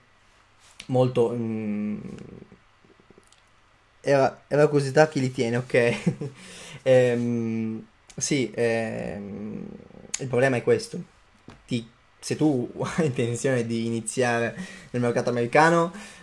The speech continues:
eh, e hai quei soldi lì, assolutamente te lo consiglio, perché avrai sicuramente più, mm, fatturerai molto di più, perché ovviamente la quantità di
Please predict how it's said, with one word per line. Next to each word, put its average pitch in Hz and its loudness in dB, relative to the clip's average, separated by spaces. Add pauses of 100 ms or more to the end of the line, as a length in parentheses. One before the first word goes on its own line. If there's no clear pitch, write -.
(100)
eh, 254 -2
e 123 6
hai 127 6
quei 120 -2
soldi 120 -2
lì, 175 2
assolutamente 127 0
te - 0
lo 123 6
consiglio, 127 0
perché 117 -2 (180)
avrai 220 -2
sicuramente 117 -2
più, 117 -2 (160)
mm, 107 -6 (100)
fatturerai 110 -4
molto 107 -4
di 107 -6
più, 113 0 (880)
perché 107 -4
ovviamente 104 -10
la 92 -10
quantità 117 -8
di 113 -10